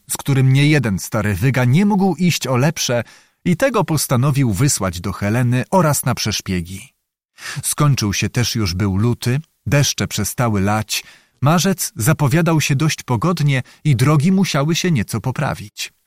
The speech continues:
Wybierał się więc rzędzian w drogę. Pan Skrzetuski zaopatrzył go w list, papier, pióra i flaszkę inkaustu, której kazał mu jak oka w głowie pilnować, bo pamiętał, że tych rzeczy nie masz w rozłogach.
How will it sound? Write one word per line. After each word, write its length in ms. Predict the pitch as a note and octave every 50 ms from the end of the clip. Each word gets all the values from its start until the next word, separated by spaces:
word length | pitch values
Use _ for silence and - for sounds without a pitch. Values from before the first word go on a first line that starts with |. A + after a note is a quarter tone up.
| _ _ -
Wybierał 520 | - F#2 C#3+ D#3+ C#3 F3 F#3+ F3 D#3+ D3+ -
się 140 | - C#3 A#2+
więc 240 | A#2 A2 G#2+ F2+
rzędzian 480 | E2+ F2 G2+ B2 B2+ A#2 G2+ G#2 G2 F2+
w 100 | D#2 E2+
drogę. 340 | E2+ G2+ F#2 F2+ F2 F#2+ - - - _ _ _ _ _ _ _ - - - - -
Pan 200 | - D#3 E3 D#3
Skrzetuski 760 | C#3 - - - - C3 - G3+ A3 - - - - D3+ C#3 - _ -
zaopatrzył 680 | - G2+ A#2+ D3 - - - D#3+ D3 - - - A2+ G2
go 160 | F#2+ G2 F#2+
w 60 | E2+ -
list, 580 | G#2 A#2+ C#3 D#3 - - - - - - _ _
papier, 500 | - A#2+ A2+ G#2+ - - C3+ C3 C3 - -
pióra 440 | - - A2+ G#2 G#2 A2 A2+ A#2+ B2
i 140 | A#2+ A2
flaszkę 420 | G2+ - C3 B2+ A#2+ - - - B2
inkaustu, 720 | A#2 A2 G#2 - F#2 F2 F2+ F2 - - - A2+ A#2+ B2+ - - - - -
której 320 | - - E3 D#3+ D#3 C#3+
kazał 340 | - D#3+ D#3 D3 D3+ E3+ D#3+
mu 160 | C#3+ C#3 D3+
jak 240 | D#3+ D3+ C3+ - - -
oka 260 | - F#3 F3+ - E3 C3+
w 80 | G#2+
głowie 320 | G2+ - E3 E3+ A2+ A2 G2+
pilnować, 600 | - G#2 G#2 G2 A2+ C#3 C#3+ A#2+ B2 A#2+ - - - - - - -
bo 140 | G#2+ C3+ C#3+
pamiętał, 640 | - D#3 C#3+ C#3+ C#3+ D3 C#3+ C#3+ C#3 F#3 F#3 F3+ D#3
że 160 | A2+ C3+ B2
tych 360 | - - - D#3 F#3+ G3 D3
rzeczy 380 | A#2 G#2+ B2 B2 - - F#3+ F#3+
nie 140 | D#3+ A#2+ G2+
masz 220 | G#2+ A#2 F2+ G2
w 40 | G#2
rozłogach. 760 | A2+ A#2 G2 E2+ F2 E2 D#2+ D#2 - - - - - - -